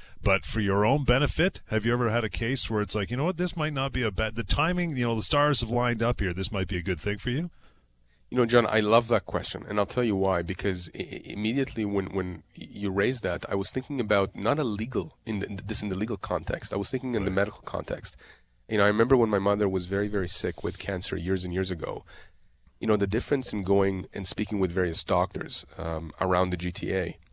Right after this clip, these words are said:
Speaker 2: uh, oncologists, et cetera. A-, and I remember the difference. I was very young then, and I remember the difference, you know, between those doctors who would simply offer their medical advice and then the ones who would offer their medical advice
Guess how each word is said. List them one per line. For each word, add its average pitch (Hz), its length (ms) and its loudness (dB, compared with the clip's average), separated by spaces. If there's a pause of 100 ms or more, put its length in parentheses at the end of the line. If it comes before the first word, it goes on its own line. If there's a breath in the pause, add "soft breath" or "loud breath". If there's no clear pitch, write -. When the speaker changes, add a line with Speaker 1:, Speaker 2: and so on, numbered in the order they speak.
(180)
Speaker 2:
uh, 87 80 -4
oncologists, 92 580 0
et 85 60 -14
cetera. - 380 -4 (280)
A-, - 160 -6
and 101 100 -2
I 101 40 2
remember 101 440 2
the 139 160 -2
difference. 101 520 -4
I 110 40 4
was 101 140 0
very 120 160 2
young 98 220 0
then, 87 160 -4
and 92 160 -2
I 92 40 2
remember 131 320 -2
the 135 120 0
difference, 101 520 -4 (380 loud breath)
you 98 60 -4
know, 95 60 0
between 98 240 -2
those 127 180 4
doctors 104 460 0
who 98 80 -4
would 95 120 -4
simply 135 320 -2
offer 101 260 0
their 95 140 0
medical 95 420 -2
advice 87 540 -4 (720 soft breath)
and 123 140 0
then 156 160 4
the 151 80 6
ones 120 320 6
who 117 80 -2
would 110 180 4
offer 113 280 0
their 110 160 2
medical 110 340 2
advice 98 480 0